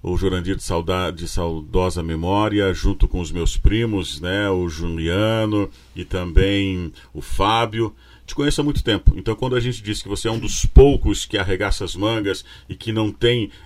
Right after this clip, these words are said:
eh, vou, vou usar uma expressão que todo mundo tá utilizando e cabe neste momento, o rabo preso com ninguém,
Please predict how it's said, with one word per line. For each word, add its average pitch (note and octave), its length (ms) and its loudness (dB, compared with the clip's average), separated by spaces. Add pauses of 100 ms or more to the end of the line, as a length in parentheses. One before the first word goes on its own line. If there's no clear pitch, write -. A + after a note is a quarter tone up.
(120)
eh, F#2 260 -2
vou, G2+ 140 -6
vou F2 320 -4
usar G#2 160 -2
uma G#2+ 100 -4
expressão G2+ 400 2
que - 100 -12
todo A2 300 0
mundo A2+ 160 0
tá G#2 100 -2
utilizando G2+ 600 0
e - 20 -12
cabe G#2 320 -2
neste G2 300 -4
momento, G2 400 -4
o - 20 -2
rabo G2 300 -4
preso A#2 400 2
com G2+ 160 -4
ninguém, F#2+ 400 0